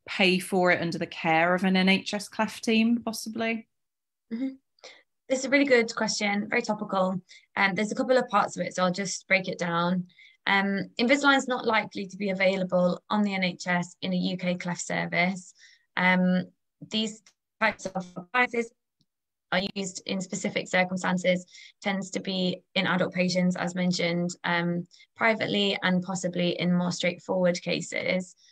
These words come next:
Speaker 2: Um, the most important thing is that your orthodontist will try and choose the appliance which they think is most suitable to you, not just to free up their own time or, or make it easy for the service,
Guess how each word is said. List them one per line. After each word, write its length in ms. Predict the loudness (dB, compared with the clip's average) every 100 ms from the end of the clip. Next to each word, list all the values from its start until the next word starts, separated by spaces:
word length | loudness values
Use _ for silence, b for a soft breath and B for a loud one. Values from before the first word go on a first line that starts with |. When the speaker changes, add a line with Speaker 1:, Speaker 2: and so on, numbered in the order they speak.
| b b -6 2
Speaker 2:
Um, 400 | 4 4 4 2 -4 _ _ _ _ -16 -14 _
the 100 | 0
most 300 | 4 4 4
important 400 | 0 0 -2 0
thing 300 | 0 2 2
is 120 | -2
that 160 | -4 -4
your 360 | 0 2 2 -2
orthodontist 480 | -4 -2 -4 -4 -6
will 100 | -4
try 240 | 0 2
and 120 | 2
choose 480 | 0 -4 -4 -6 -8 b b _
the 80 | -2
appliance 460 | 0 2 2 2 -4
which 160 | -4
they 180 | 0 0
think 280 | 0 0 0
is 120 | 0
most 220 | 0 -2
suitable 380 | -2 -6 -4 -4
to 120 | -2
you, 480 | 0 0 2 2 2 B B B 0
not 180 | 0 2
just 220 | -2 0
to 140 | -6 -6 _ -6
free 160 | 0 0
up 100 | 2
their 180 | 4 4
own 120 | 4
time 320 | 2 2 2
or, 220 | 2 0
or 120 | -2 -4
make 200 | -2 -4
it 140 | -6
easy 280 | -4 -4 -6
for 120 | -4
the 100 | -6
service, 760 | 0 2 2 2 0 0 -2